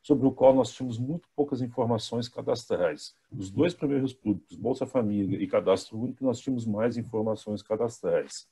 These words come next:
Havia uma hipótese que deveria ser testada de que tinha anormalidade.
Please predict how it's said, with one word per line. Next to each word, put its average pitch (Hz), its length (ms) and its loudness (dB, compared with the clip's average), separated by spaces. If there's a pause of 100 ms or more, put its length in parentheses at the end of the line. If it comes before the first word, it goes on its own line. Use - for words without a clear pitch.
(580)
Havia 110 400 2
uma 143 180 6
hipótese 113 680 6
que 107 100 -16
deveria 95 400 0
ser 87 160 -10
testada 101 760 0 (540)
de 107 200 -6
que 120 580 0
tinha 139 260 2
anormalidade. 139 1120 6